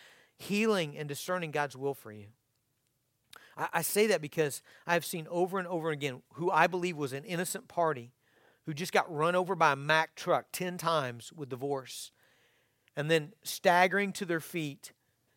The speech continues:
and in loneliness, and then this feeling that they couldn't be happy, jumped into another train wreck.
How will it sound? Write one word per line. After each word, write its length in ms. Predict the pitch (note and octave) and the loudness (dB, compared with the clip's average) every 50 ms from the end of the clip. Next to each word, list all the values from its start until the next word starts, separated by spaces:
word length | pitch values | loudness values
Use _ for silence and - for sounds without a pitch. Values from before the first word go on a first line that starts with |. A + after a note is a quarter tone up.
| _ _ _ _ _ | _ _ _ _ _
and 160 | - D3 D3 D#3+ | -4 0 2 2
in 140 | D#3 C#3+ | 2 2
loneliness, 760 | C#3+ C#3+ D3+ D#3+ F3 F#3+ G3 G#3 G#3+ G#3 A3+ A3+ G3+ - - - | 2 4 4 6 6 4 4 2 2 2 2 0 -2 -4 -8 -8
and 160 | - F#3 D#3 D#3+ | -8 -6 -4 -4
then 100 | D#3 D3+ | -4 -4
this 160 | C#3+ C3 - | -4 -6 -4
feeling 320 | - - F3+ F#3 F#3 F3 | -4 -4 -2 -2 -2 -4
that 120 | D#3+ D3 - | -4 -4 -4
they 100 | D#3 C3+ | -6 -4
couldn't 260 | - - F#3+ G3 F#3 | -2 -4 -4 -4 -4
be 120 | E3 D#3+ | -6 -4
happy, 520 | D3+ D#3 F3 F#3 F#3 - - F#3+ F#3+ F#3+ - _ _ _ _ _ _ _ _ _ _ _ C3+ | 0 2 4 4 2 2 -2 -6 -6 -6 -10 _ _ _ _ _ _ _ _ _ _ _ -6
jumped 320 | B2 C#3 E3+ F3 E3 - | 0 2 2 2 2 -2
into 260 | F3 E3+ D3+ - D#3 | -6 -6 -6 -4 -4
another 520 | C#3+ C3+ C3+ C3+ C#3+ D#3 D#3+ C#3+ C3+ A#2 A#2 | -4 -4 -4 -2 0 0 0 0 -2 -6 -10
train 400 | - - - - D3+ C#3+ C3 A#2+ | -12 -12 -10 -8 -8 -8 -8 -10
wreck. 440 | A2 G#2+ G#2+ G#2+ - _ - - | -12 -14 -14 -16 -18 _ -20 -20